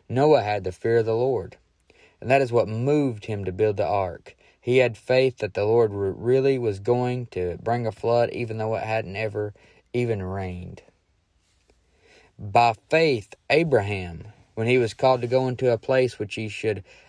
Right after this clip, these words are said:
after receive for an inheritance, obeyed, and he went out, not knowing whither he went.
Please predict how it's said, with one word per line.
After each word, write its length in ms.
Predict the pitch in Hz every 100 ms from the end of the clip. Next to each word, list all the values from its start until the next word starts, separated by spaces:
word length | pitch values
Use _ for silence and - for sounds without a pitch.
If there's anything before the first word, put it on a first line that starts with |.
| -
after 340 | 127 131 -
receive 380 | 117 107 135 127
for 120 | -
an 80 | 120
inheritance, 500 | 113 123 120 95 -
obeyed, 640 | 107 101 110 127 113 110 95
and 260 | - 95 - _
he 160 | 101 117
went 240 | 139 143
out, 360 | 123 98 92 - -
not 240 | 107 110
knowing 300 | 113 113 107
whither 240 | 107 110 107
he 120 | 113
went. 400 | 107 92 82